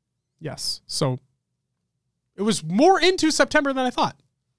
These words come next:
So there you go. Huh. Unto the Dead, welcome back. You're right, Orforce. The Plats and the Diamonds, we don't have to worry about anything.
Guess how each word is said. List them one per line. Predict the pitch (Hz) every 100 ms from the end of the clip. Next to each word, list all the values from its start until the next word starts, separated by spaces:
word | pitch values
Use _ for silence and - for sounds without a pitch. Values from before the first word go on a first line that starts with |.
| _ _ _ _ _ _ _ _
So | 269
there | 277
you | 208
go. | - _ _ _ _ _ _ _ _ _ _ _
Huh. | 247 - _ _ _ _ _ _ _ _ _ _ _ 180
Unto | 233 - 208
the | 175
Dead, | 165 131 120
welcome | 117 107 117
back. | 120 120 - _ _ _ _ _ _ _ _ _ _ _ _ _ _ _ _ _ _ _ _ _ _ _ _ _ _ _ _ _ _ _ -
You're | 156
right, | 147 123
Orforce. | 123 120 131 127 123 - _ _ _ _ _ _ _ _ _ _ _ _ _ -
The |
Plats | 139 175 165 -
and | 160
the | 135
Diamonds, | 160 160 180 175 -
we | 139
don't | 139
have | 139
to | 135
worry | 143
about | 147 151
anything. | 175 156 135